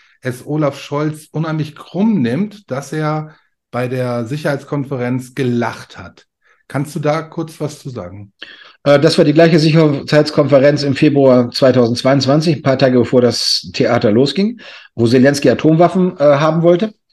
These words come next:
Speaker 2: Da hat Scholz auf einer Podiumsdiskussion gesagt, äh, und zwar hat gelacht darüber, äh, dass die Russen in, im Donbass von einem Genozid sprechen.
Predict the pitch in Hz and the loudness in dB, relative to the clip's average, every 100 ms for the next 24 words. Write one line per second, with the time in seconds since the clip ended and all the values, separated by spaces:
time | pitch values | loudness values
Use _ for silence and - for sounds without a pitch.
0 | _ - _ _ - 123 139 - 165 175 | _ -20 _ _ -2 0 2 4 4 4
1 | 143 151 170 165 156 170 - 147 165 160 | 2 4 4 4 4 2 2 2 4 4
2 | 147 143 147 151 - 131 123 117 123 - | 4 4 2 0 0 2 4 2 2 2
3 | 101 104 - 123 147 190 190 165 170 170 | 2 0 0 4 4 4 2 4 6 6
4 | 170 170 131 131 131 127 127 123 127 120 | 6 2 0 2 4 4 2 0 0 2
5 | 165 180 160 127 123 117 117 120 131 - | 2 2 2 2 0 0 2 2 2 0
6 | 143 123 120 120 - 123 - 85 - | 0 2 2 0 -2 -6 -6 -16 -16